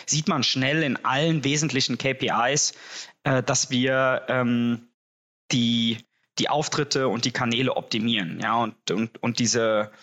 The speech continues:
ähm, Erfolgsparameter, die zeigen wir auch dem lokalen Unternehmer ganz offensiv, ist für uns ein ganz wichtiger Punkt,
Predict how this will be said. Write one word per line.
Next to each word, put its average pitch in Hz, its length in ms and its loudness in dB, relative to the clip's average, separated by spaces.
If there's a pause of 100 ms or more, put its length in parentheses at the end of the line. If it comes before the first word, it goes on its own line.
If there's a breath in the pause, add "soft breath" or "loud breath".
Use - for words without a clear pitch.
(520 loud breath)
ähm, 107 380 0
Erfolgsparameter, 131 1080 0
die 113 140 -6
zeigen 135 480 0
wir 123 220 0
auch 113 160 0
dem 113 160 -2
lokalen 113 400 -2
Unternehmer 113 440 0
ganz 113 220 -2
offensiv, 120 460 -2
ist 107 120 -2
für - 100 -4
uns 120 220 -2
ein 117 60 0
ganz 123 180 -2
wichtiger 107 300 0
Punkt, 196 360 -2